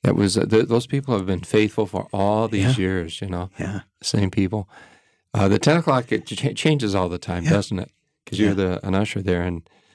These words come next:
Speaker 1: uh, by the way, you know, so we just opened up the lower church, and that's really, uh, I've, I had really some very, very nice responses. Uh, were you down there?
Speaker 2: I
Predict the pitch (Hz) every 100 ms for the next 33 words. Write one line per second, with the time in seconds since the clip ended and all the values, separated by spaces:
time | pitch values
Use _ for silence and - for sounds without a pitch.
0 | _ _ _ - 107 - 120 165 180 147
1 | 117 107 104 107 113 123 123 123 110 -
2 | 98 95 95 95 127 123 - 101 113 -
3 | 117 170 143 98 92 90 87 - _ _
4 | - 120 165 123 117 117 143 185 208 113
5 | 98 104 90 82 123 147 117 95 90 -
6 | 95 104 104 98 95 95 90 - - _
7 | _ _ _ - 98 - 143 170 160 -
8 | - - - 101 92 80 113 113 120 123
9 | 147 175 165 _ - 117 110